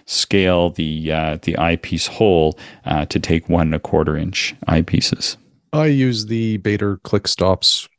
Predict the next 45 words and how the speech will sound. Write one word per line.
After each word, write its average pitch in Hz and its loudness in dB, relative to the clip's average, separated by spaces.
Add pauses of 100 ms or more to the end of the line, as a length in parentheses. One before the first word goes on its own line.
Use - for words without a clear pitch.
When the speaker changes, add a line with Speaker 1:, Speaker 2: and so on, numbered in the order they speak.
Speaker 2:
uh, 92 -4
across 92 2
the - -4
board, 87 -4
you 98 -8
know, 92 -4
whether 98 0
it's 98 2
the 98 -2
two 104 0
inch, 101 -2
uh, 95 -4
visual 110 2
back 104 0
or 98 -2
the 98 -4
one 98 -2
and 95 -2
point, 98 -4 (220)
the 104 0
one 110 4
point 113 0
two 131 2
five 107 0
inch, 104 -2 (240)
uh, 98 -4
adapter. 95 0
Uh, 92 0 (100)
I, 98 4 (440)
that's 95 -2
just - -4
what 92 -2
I 92 0
have, 170 0
and 113 -2
I, 110 0
I 110 -6
quite 117 0
like 98 -2
them. 95 -6
They, 95 -2
they 98 0
work 104 2
exceptionally 95 -2
well. 92 0